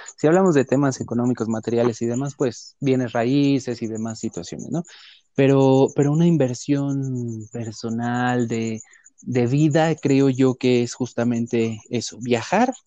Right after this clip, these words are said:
es básicamente una de las mejores inversiones que, que se pueden hacer. Los Cabos es un lugar maravilloso, tuve la oportunidad de ir hace dos años, si no me equivoco. Eh, es precioso y es muy...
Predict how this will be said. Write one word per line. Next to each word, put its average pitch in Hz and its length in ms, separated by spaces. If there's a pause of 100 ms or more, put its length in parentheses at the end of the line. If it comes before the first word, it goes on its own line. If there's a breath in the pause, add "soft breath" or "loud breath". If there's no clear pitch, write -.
(460)
es 135 180
básicamente 131 600
una 139 160
de 131 80
las 117 320
mejores 127 320
inversiones 123 560
que, 117 300 (100)
que 131 80
se 123 140
pueden 143 360
hacer. 120 280 (400 loud breath)
Los 143 160
Cabos 175 260
es 175 160
un 175 100
lugar 151 280
maravilloso, 135 640
tuve 143 200
la 143 60
oportunidad 123 500
de 139 120
ir 131 140
hace 113 720
dos 120 220
años, 135 280
si 123 80
no 127 80
me 131 80
equivoco. 127 500 (640 soft breath)
Eh, 98 260
es 151 100
precioso 135 640
y 127 580
es 139 240
muy... 131 960